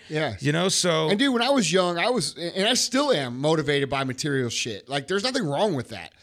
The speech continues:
Speaker 1: Like, a lot of people like to shit on that idea that, like, there's something wrong with wanting material things. There's nothing wrong with that.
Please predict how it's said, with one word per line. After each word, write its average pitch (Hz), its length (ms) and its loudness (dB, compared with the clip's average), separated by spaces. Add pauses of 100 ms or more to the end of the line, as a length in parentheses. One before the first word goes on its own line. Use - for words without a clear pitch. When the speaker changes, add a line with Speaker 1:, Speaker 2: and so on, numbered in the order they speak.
(160)
Speaker 1:
Like, 160 240 -4 (240)
a 135 40 -10
lot 170 200 0
of 208 60 -8
people 226 200 -4
like 185 180 -2
to 127 60 -12
shit 185 320 0
on 156 100 -2
that 143 140 -2
idea 135 380 -2
that, 120 120 -10
like, 123 180 -10
there's 123 140 -10
something 156 280 -8
wrong 135 360 -2
with 120 140 -6
wanting 131 300 -4
material 131 420 -4
things. 151 300 -10
There's 202 120 -8
nothing 247 160 -2
wrong 151 280 0
with 113 120 -8
that. 95 220 -12